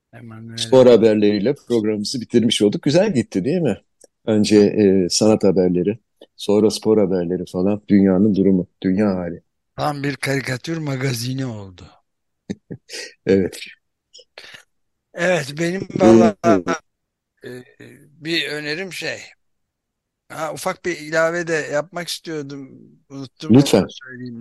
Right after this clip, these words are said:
Speaker 1: lütfen. E, Muhammed Şengöz'ün karikatüründe, e, duvara tırmanan genç kadının, saçları havada uçuşan, e, tırmandığı merdiven film kareleri şeklinde yapılmış.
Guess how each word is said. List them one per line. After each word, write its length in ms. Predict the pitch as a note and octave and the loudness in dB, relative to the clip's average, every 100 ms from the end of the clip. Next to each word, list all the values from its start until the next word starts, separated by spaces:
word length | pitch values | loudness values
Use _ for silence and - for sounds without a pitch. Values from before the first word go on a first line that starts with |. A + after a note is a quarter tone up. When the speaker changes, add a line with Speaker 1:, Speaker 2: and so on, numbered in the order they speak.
| - | -20
Speaker 1:
lütfen. 380 | _ D3 D#3+ C#3+ | _ -8 -6 -6
E, 200 | C#3+ C#3 | -6 -4
Muhammed 440 | C#3+ C3+ C#3 C#3+ B2 | -6 -6 -4 -6 -4
Şengöz'ün 540 | C#3+ D3 D3 C#3 C3+ | -6 -6 -8 -12 -14
karikatüründe, 1080 | - C3 C3 C3+ C3+ C#3+ C#3 C#3 C#3+ D3+ C#3 - - - _ _ - | -6 -6 -6 -8 -12 -12 -12 -10 -6 -6 -8 -16 -20 -20 _ _ -20
e, 280 | D#3 C3+ A#2+ A#2+ A#2 B2 C3 - | -16 -14 -14 -16 -16 -16 -18 -14
duvara 400 | C3+ B2+ C#3+ D3+ | -12 -6 -2 -2
tırmanan 680 | D3 C#3+ C#3 C#3 C#3+ C#3 - _ _ _ A2+ | -2 -6 -4 -4 -4 -6 -8 _ _ _ -18
genç 500 | A#2 C3+ C3+ C3 - | -14 -14 -14 -14 -14
kadının, 580 | - C3 C3 C#3 C3+ - _ _ _ _ - | -12 -12 -12 -14 -14 -18 _ _ _ _ -20
saçları 320 | A2 A#2 A2+ | -16 -14 -12
havada 420 | A#2 A#2 A#2 A#2 | -12 -12 -14 -16
uçuşan, 600 | A2+ A2+ - - E3 F3+ | -18 -20 -20 -12 -10 -10
e, 200 | - B2 A#2+ A2 A2+ - _ | -14 -20 -18 -18 _ -20 _
tırmandığı 680 | - B2+ C3 C3+ C#3 C#3+ E3 | -14 -10 -8 -8 -8 -8 -6
merdiven 840 | D3 C3 - C3+ A#2+ C3+ D#3 F#3+ G3 | -8 -12 -6 -6 -6 -8 -8 -8 -8
film 200 | F3+ G3 | -8 -6
kareleri 640 | E3+ C#3+ A#2+ G#2+ G#2 G2+ | -4 -4 -4 -10 -16 -16
şeklinde 540 | - G2 G2+ G#2+ G#2 G2+ | -16 -18 -20 -20 -20 -20
yapılmış. 420 | F#2+ - - | -20 -20 -20